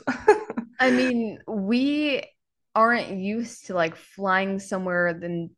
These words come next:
Speaker 2: day of and flying home the day of. Wait, did you fly into Vegas Friday or Saturday?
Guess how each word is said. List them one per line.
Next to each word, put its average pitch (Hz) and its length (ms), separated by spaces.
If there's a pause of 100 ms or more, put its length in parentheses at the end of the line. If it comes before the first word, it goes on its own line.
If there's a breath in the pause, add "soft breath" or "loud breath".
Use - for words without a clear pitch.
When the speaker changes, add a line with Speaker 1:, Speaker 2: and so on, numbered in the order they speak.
(120)
Speaker 2:
day 185 260
of 170 220
and 175 220
flying 170 360
home 175 600
the 175 120
day 160 240
of. 156 160 (260 soft breath)
Wait, 233 260
did 202 200
you 254 140
fly 202 440
into 202 460
Vegas 202 600
Friday 196 380
or 190 140
Saturday? 170 640